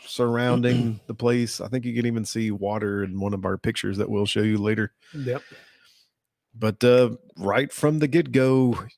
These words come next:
Speaker 1: Blake, it was proven true. I mean, you
Speaker 2: Yeah.
Speaker 1: start to get that sense of, "We're here to provide customer service to you. This is your vacation. Let us do the work for you."
Speaker 2: Yeah,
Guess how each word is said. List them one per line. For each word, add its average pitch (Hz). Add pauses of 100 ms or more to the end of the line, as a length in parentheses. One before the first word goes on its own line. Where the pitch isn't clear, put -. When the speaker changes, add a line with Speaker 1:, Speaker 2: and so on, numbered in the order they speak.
(120)
Speaker 1:
Blake, 104 (1700)
it 101
was 110
proven 131
true. 123
I 101
mean, 101 (100)
you 107
Speaker 2:
Yeah. 110
Speaker 1:
start 131
to 123
get 127
that 117
sense 123
of, 104
"We're 120
here 123
to 104 (1600)
provide 120
customer 117
service 113
to 101
you. 117
This 147
is 107
your 156
vacation. 101
Let 117
us 117
do 107
the 101
work 95
for 98
you." 139
Speaker 2:
Yeah, 113